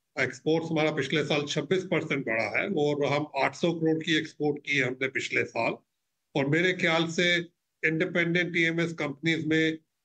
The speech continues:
ये figure बहुत कम companies achieve कर पा रही होंगी, आठ सौ करोड़ की electronics में export independent companies। आने वाले तिमाहियों में या आने वाले साल में हम expect करते हैं कि हमारी growth, जो पिछले तीन साल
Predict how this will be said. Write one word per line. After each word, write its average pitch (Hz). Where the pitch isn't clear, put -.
ये 156
figure 160
बहुत 160
कम 160
companies 151
achieve 143
कर 139
पा 127
रही 127
होंगी, 123
आठ 127
सौ 147
करोड़ 135
की 170
electronics 131
में 123
export 156
independent 135
companies। -
आने 160
वाले 214
तिमाहियों 180
में 185
या 180
आने 156
वाले 180
साल 147
में 165
हम 156
expect -
करते 151
हैं 165
कि 165
हमारी 143
growth, 160
जो 165
पिछले 185
तीन 185
साल 160